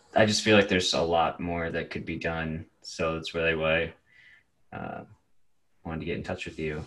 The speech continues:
And I can't really think of anything, uh, you were saying, like,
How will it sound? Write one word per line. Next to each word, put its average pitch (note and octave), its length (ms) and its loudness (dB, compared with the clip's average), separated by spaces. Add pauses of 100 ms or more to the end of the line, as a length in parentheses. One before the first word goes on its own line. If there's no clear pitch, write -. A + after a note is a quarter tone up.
(120)
And F2+ 100 -2
I F#2+ 80 4
can't A2+ 240 2
really G#2+ 160 4
think G#2+ 240 4
of G2 180 6
anything, E2+ 680 0 (400)
uh, D2+ 240 0
you F2+ 120 -2
were F2 60 2
saying, F2 320 0
like, D#2 220 -4